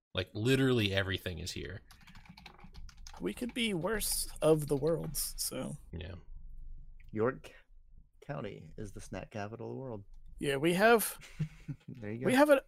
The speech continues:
Speaker 2: a, an absurd amount of candy companies in this area,
Speaker 3: We
Speaker 2: which
Speaker 3: also got Utz and
Speaker 2: Yeah. 'Cause I left
Speaker 3: Snyder's of Berlin,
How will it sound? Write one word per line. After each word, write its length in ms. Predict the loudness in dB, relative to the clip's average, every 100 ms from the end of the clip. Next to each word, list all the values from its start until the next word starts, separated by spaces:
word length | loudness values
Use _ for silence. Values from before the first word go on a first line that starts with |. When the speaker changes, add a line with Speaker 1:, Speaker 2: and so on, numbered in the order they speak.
| 0
Speaker 2:
a, 240 | 6 6 6 4
an 100 | 6
absurd 840 | 8 6 8 8 8 8 8 6
amount 320 | 4 4 6 6
of 120 | 2
candy 340 | 2 4 4
companies 560 | 2 -2 -2 -2 2 2
in 120 | 4
this 160 | 2 4
area, 540 | 4 4 2 -2 -4 -8 _ _ 0
Speaker 3:
We 140 | 2
Speaker 2:
which 140 | 4
Speaker 3:
also 200 | 2 2
got 180 | 0 -2 0
Utz 460 | 2 4 2 -2 -8
and 320 | -6 -6 -8 -6 -6 -6 -16 -20 -20 _ _ _ _
Speaker 2:
Yeah. 420 | 2 8 8 6 0 _ -20 -20 -20 -20 0
'Cause 240 | 6 6 6 -6 -4 8
I 100 | 10
left 240 | 12 12
Speaker 3:
Snyder's 220 | 12 6 4
of 140 | 2
Berlin, 600 | 4 4 4 2 0 -2